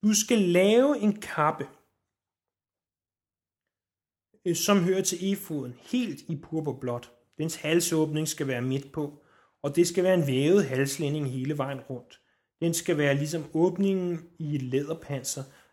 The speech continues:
for at den ikke må blive revet i stykker. På den slæb skal du lave granatæbler og purpur, af purpurblåt, purpurrødt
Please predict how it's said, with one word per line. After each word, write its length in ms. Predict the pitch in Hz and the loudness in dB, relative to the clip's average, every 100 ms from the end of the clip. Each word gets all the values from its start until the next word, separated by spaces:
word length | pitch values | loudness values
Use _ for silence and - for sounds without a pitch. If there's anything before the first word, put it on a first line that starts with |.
| _ - | _ -2
for 100 | 160 | -2
at 120 | 170 | -2
den 100 | 202 | -2
ikke 300 | 202 214 240 | 0 2 2
må 200 | 220 202 | 0 0
blive 180 | 196 175 | 0 2
revet 240 | 139 131 | 2 2
i 20 | 127 | 0
stykker. 440 | - 165 170 - - - _ _ _ | -2 0 0 0 -10 -20 _ _ _
På 120 | - 196 | 0 2
den 140 | 220 | 2
slæb 460 | 220 208 226 196 - | 0 0 -2 -2 -6
skal 200 | - 220 | -2 2
du 60 | |
lave 280 | 196 165 147 | 4 4 2
granatæbler 840 | 151 139 135 160 165 156 147 147 | 0 -2 -2 -2 -2 -2 -2 -6
og 220 | 123 117 - | -6 -8 -10
purpur, 560 | - 160 165 175 175 - _ _ - | -4 -4 -2 -6 -8 -20 _ _ -4
af 160 | 160 - | -4 0
purpurblåt, 680 | 196 190 196 151 147 170 - - _ _ _ _ _ _ _ _ _ _ - | 0 0 -2 0 2 2 -4 -20 _ _ _ _ _ _ _ _ _ _ -4
purpurrødt 520 | 170 165 143 156 | -2 -2 -2 -2